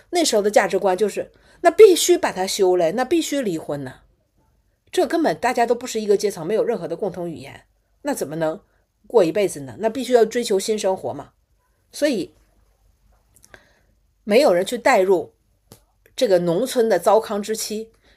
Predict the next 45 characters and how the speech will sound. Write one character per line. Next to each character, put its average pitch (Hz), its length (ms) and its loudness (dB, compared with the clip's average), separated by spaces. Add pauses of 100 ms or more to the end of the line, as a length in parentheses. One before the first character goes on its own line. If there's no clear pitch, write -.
(100)
这 214 120 0
个 185 80 2
妻 285 260 -4
子 - 160 -8
她 - 140 -14
的 143 80 -8
视 - 200 -8
角， - 220 -14 (500)
她 - 160 -6
到 180 160 0
底 143 120 -2
过 156 160 -2
的 143 100 -6
什 131 160 -12
么 139 60 -10
样 131 100 -8
的 120 140 -12
生 127 240 -12
活？ - 120 -20
但 233 120 -6
是 190 80 -10
现 254 200 -2
在 240 120 6
人 156 120 0
们 175 140 -4
能 147 100 -4
够 190 120 -4
去 185 100 -10
共 175 220 -4
情 127 180 -14
她 123 140 -18
了， - 160 -20 (560)
能 196 180 2
够 320 100 -2
去 277 120 -6
体 - 160 -8
会 156 120 -6
她 143 200 -10
了， - 100 -20 (320)
就 269 140 2
发 254 180 4
现 240 320 -4 (400)
江 294 240 4
德 285 140 10
福 180 440 -2